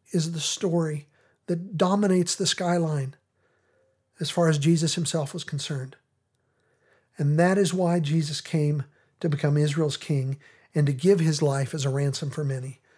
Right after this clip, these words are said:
to set us free from the dark forces that enslaved us, and then to renew us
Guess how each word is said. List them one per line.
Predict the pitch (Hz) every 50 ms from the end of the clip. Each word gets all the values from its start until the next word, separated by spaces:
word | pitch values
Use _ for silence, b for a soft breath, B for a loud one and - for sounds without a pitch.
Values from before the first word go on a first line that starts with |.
| b b b
to | - -
set | 147 - - 175 160
us | 165 147 -
free | - - - 202 202 208 202 190 175 B B B B
from | B - 180 170
the | 165 160
dark | 147 160 156 151 156 -
forces | - - - 170 147 139 - - 147 131 - - - _ _ _ _ _ _ _ _ _ _ _ _ _ _
that | - 156 143
enslaved | 147 143 - - 165 151 147 147 131 139
us, | 127 117 - - B B B B B
and | 202 147 143 143 143
then | 160 180 185 175 170 151 143 139 - - _ _ _ _ _ _ _ _ _ _ _ _ _ _ _ _
to | - - 165
renew | 143 151 151 151 156 170 180 180 165
us | 143 127 - - - - -